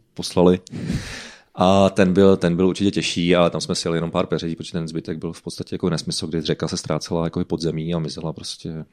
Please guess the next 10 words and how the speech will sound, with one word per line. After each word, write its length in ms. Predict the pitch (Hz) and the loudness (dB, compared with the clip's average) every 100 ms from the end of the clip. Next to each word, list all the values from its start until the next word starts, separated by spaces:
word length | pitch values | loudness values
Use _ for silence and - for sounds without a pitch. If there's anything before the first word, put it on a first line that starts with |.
| _ | _
pod 120 | - | -20
kamenama. 420 | - 80 82 80 73 _ _ _ _ _ _ _ _ _ - | -12 -6 -4 -4 -6 _ _ _ _ _ _ _ _ _ -2
Ale 200 | 82 87 | 4 6
jinak 200 | 87 90 | 6 4
ta 120 | - 87 | 2 0
obtížnost 320 | - 82 80 | 0 -4 0
byla 240 | 82 78 76 - - - - - - | 2 0 -2 -12 -16 -16 -20 -18 -10
kolem 160 | 82 82 | -6 -6
té 80 | 80 | -8
čtyřky. 320 | - 80 | -14 -14